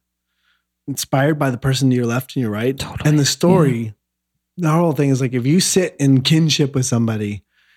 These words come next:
Speaker 1: if we show you a
Speaker 2: Mm.
Speaker 1: gangbanger and that gangbanger tells you their story, you all of a sudden are sitting in what Father Greg Boyle calls radical kinship.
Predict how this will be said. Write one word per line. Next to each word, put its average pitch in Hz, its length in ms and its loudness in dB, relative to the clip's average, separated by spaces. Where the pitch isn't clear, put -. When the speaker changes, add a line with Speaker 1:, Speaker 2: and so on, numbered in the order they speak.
Speaker 1:
if 170 120 4
we 247 160 6
show 208 320 2
you 156 360 4
a - 40 4
Speaker 2:
Mm. - 60 2
Speaker 1:
gangbanger 113 580 -6
and 135 100 2
that 175 160 2
gangbanger 170 520 0
tells 143 260 0
you 131 80 0
their 127 100 0
story, 110 600 -4
you 233 240 6
all 165 120 2
of 147 60 -2
a 147 40 -2
sudden 165 280 -2
are 135 60 2
sitting 156 420 0
in 135 260 0
what 135 200 0
Father 143 260 0
Greg 127 260 0
Boyle 135 260 0
calls 113 380 -2
radical 113 500 -4
kinship. 117 600 -4